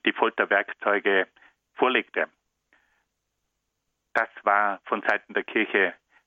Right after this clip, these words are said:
bestimmt kein richtiges Verhalten. Und Papst Johannes Paul der Zweite, der hat noch einmal diesen Fall aufgerollt und erklärt, dass die Kirche bei diesem Prozess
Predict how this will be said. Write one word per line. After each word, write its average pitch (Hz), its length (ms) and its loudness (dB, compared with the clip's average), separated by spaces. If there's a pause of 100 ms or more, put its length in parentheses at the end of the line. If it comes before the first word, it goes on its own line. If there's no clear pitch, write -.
(120)
bestimmt 104 520 -2 (220)
kein 101 440 -2 (260)
richtiges 104 460 -2
Verhalten. - 500 -2 (1000)
Und 95 220 -8
Papst - 360 -2
Johannes 123 320 0
Paul 98 160 0
der 101 180 0
Zweite, 120 380 0
der 92 140 2
hat - 160 -2
noch 101 140 0
einmal 120 480 0 (920)
diesen 104 360 -2
Fall 98 360 -2 (100)
aufgerollt 104 640 -2 (380)
und 117 140 -2
erklärt, - 540 0 (480)
dass 123 160 0 (160)
die - 80 -10
Kirche 104 560 -2 (360)
bei 107 160 -2
diesem 101 440 -4
Prozess - 380 -2